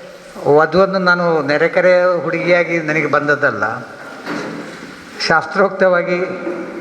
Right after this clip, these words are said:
ವಿವಾಹವಾದಂಥ ಸಂದರ್ಭವನ್ನು ಈಗ ನಿಮಗೆ ಹೇಳಲಿಕ್ಕೆ ಬಯಸ್ತೇನೆ. ಯಾಕೆಂತೇಳಿದ್ರೆ,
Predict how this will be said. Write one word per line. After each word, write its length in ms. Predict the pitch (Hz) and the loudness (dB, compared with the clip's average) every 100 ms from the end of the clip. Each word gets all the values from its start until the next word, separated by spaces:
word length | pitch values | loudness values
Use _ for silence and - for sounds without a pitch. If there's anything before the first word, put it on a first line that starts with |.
| - - - - - 214 147 147 - - - - - - - - - | -14 -16 -16 -16 -12 -8 -8 -8 -10 -14 -16 -18 -20 -20 -20 -16 0
ವಿವಾಹವಾದಂಥ 1040 | 147 196 196 - - - 180 180 180 175 175 151 156 - - - - - - - - - | 4 4 4 0 -4 0 2 4 2 0 2 2 2 -4 -14 -14 -16 -18 -18 -18 -14 -10
ಸಂದರ್ಭವನ್ನು 960 | - - 170 175 208 190 196 185 185 170 | -8 -4 -2 2 2 2 2 2 0 -2
ಈಗ 180 | 151 160 - - - - - - | 0 0 0 -6 -14 -16 -16 -6
ನಿಮಗೆ 240 | 156 165 143 | -2 2 2
ಹೇಳಲಿಕ್ಕೆ 320 | 165 185 185 | 2 2 0
ಬಯಸ್ತೇನೆ. 480 | 160 160 - 139 139 | 2 0 0 0 0
ಯಾಕೆಂತೇಳಿದ್ರೆ, 920 | 139 - 170 175 175 147 135 - | 0 0 2 2 2 2 0 -4